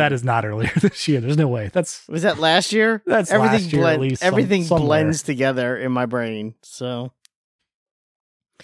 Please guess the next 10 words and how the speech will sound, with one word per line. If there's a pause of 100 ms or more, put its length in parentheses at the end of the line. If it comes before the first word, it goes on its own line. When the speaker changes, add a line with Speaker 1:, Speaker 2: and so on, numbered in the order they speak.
(240)
Speaker 2:
yes, (340)
and
also,
uh,
Dranch. (320)
Dranch? (100)
Yeah, (240)
there
you
go.